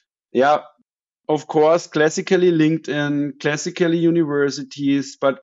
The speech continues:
um, what I love is also, um,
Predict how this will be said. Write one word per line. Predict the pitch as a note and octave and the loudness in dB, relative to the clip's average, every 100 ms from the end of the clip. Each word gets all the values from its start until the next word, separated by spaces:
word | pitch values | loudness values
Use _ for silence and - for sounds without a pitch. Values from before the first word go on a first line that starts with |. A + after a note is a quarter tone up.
| - | -4
um, | C#3 C3+ C3 C3 C3 _ _ _ _ _ | 0 2 2 0 -6 _ _ _ _ _
what | C3 - | -6 -2
I | D3 D#3+ | 2 4
love | F3+ E3 D#3+ D#3+ - | 4 2 -2 -12 -12
is | B2+ | -10
also, | - D3 D3 D#3 D3 C#3 C#3 | -2 0 0 0 0 2 2
um, | A2+ C3+ C3+ C3 C3 C3 C3 | 2 0 2 0 0 0 -2